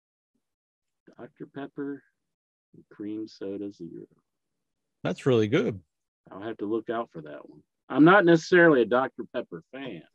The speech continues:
Speaker 2: I'm not either. But this just has enough of that little Doctor Pepper zing mixed with the cream soda. It really works well.
Speaker 1: Mm-hmm.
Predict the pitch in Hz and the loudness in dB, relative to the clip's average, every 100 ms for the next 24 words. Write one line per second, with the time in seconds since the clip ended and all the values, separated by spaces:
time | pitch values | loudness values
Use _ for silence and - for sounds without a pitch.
0 | _ 175 185 254 294 262 247 - 185 285 | _ 4 8 8 10 10 10 8 8 10
1 | 339 294 147 98 - _ _ _ _ _ | 10 10 6 4 -8 _ _ _ _ _
2 | _ _ _ _ _ _ _ - _ _ | _ _ _ _ _ _ _ -20 _ _
3 | 131 240 311 262 - _ _ _ 208 269 | 4 8 8 6 0 _ _ _ 8 8
4 | - 285 285 - 262 277 226 202 190 254 | 6 4 4 8 10 10 8 4 6 8
5 | 285 - 220 214 202 214 190 202 214 - | 6 8 8 8 8 6 8 6 6 4
6 | 208 - - 220 - 185 147 147 226 240 | 0 2 2 2 4 2 4 6 8 8
7 | 269 262 - _ _ - 165 247 - - | 4 -2 -10 _ _ 0 6 6 4 6
8 | 220 - 185 190 - 226 226 - 226 240 | 6 6 4 4 4 2 2 4 8 10
9 | 254 254 233 131 135 135 196 180 220 - | 8 6 2 -2 -2 -2 -2 -4 -8 -10
10 | - 269 151 - _ 67 - 175 110 | -14 -14 -14 -18 _ -20 -20 -18 -18